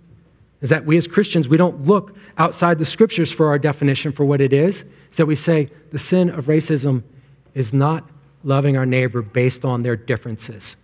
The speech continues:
It's saying that they are not worthy or we are unwilling to, whether because of their ethnicity or their race. It shows who we are to love as neighbors,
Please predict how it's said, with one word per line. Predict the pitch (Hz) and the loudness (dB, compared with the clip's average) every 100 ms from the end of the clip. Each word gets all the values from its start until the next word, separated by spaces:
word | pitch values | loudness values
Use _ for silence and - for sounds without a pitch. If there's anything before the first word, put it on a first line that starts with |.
| _ _ _ _ _ _ _ _ _ _ _ _ - | _ _ _ _ _ _ _ _ _ _ _ _ -12
It's | 120 | -4
saying | 151 139 | 0 0
that | 135 135 | -2 -2
they | |
are | 139 | 0
not | 135 117 | 0 -2
worthy | 135 139 170 185 | 0 2 4 4
or | 139 | 2
we | 123 139 | 2 0
are | 131 | 0
unwilling | 139 120 147 135 120 | -2 0 0 0 -4
to, | - 113 98 _ _ _ _ _ _ _ _ _ _ _ _ | -6 -8 -8 _ _ _ _ _ _ _ _ _ _ _ _
whether | 131 139 | 0 0
because | 123 139 143 131 | 0 -2 0 0
of | |
their | 120 123 | 0 -2
ethnicity | - - 143 170 202 185 202 196 - - - | -2 -2 0 2 4 4 2 -4 -20 -20 -16
or | - 139 | 0 2
their | 143 151 | 4 4
race. | 151 127 113 - - _ _ _ _ _ _ _ _ _ _ _ _ _ _ _ _ _ _ _ | 4 2 -2 -12 -18 _ _ _ _ _ _ _ _ _ _ _ _ _ _ _ _ _ _ _
It | - 135 | -4 0
shows | 170 156 - | 2 0 2
who | 185 | 2
we | 202 180 | 4 2
are | 160 | 2
to | 160 | 0
love | 156 147 | 0 2
as | 139 | 2
neighbors, | 139 127 113 - | 2 0 -2 -18